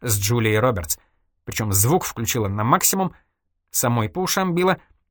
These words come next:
зато у Димы с его ноутбуком наверняка кайф обломался.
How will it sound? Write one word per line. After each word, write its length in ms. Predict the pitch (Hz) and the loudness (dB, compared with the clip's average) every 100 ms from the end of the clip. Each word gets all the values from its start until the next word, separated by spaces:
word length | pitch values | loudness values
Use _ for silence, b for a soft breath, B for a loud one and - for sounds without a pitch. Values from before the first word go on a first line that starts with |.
| _ - | _ -4
зато 380 | - 127 131 - | 2 2 0 -4
у 80 | 120 | -4
Димы 320 | 127 190 196 | -2 0 0
с 140 | - | 0
его 160 | 180 185 | 0 0
ноутбуком 600 | 170 180 135 147 165 139 | 0 0 0 -2 -2 -2
наверняка 500 | 104 101 110 165 165 - _ | 0 -2 -2 0 -2 -4 _
кайф 360 | 123 127 - - | 0 0 0 -4
обломался. 600 | 156 123 101 82 - - | 0 2 0 0 -2 -4